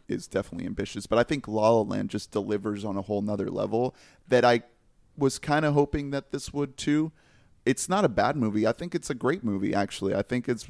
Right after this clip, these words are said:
definitely worthy of the top ten of the year. It might, it might end up there. We'll, we'll see. Um, but I don't know. I think Chazelle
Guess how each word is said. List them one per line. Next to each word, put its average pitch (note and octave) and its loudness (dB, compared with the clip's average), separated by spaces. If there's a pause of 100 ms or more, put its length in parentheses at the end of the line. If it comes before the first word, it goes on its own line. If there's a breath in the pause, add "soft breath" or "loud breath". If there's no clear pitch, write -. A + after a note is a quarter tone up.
(140)
definitely A2 0
worthy G#2+ 2
of G2+ -4 (440)
the A2+ 0
top G#2+ 0
ten A2+ -2
of G2+ -4
the G#2+ -2
year. A#2+ 2
It G2+ 2
might, B2 4
it E3 2
might G3+ 4
end A#2 2
up G#2+ 0
there. G#2+ 2
We'll, A#2 -2
we'll A#2 -2
see. A#2+ -2 (440 soft breath)
Um, G#2+ 0 (420)
but G#2+ 6 (800)
I A2+ 0
don't A#2+ 2
know. A2+ 2
I G#2+ 4
think C#3 -4
Chazelle A2 0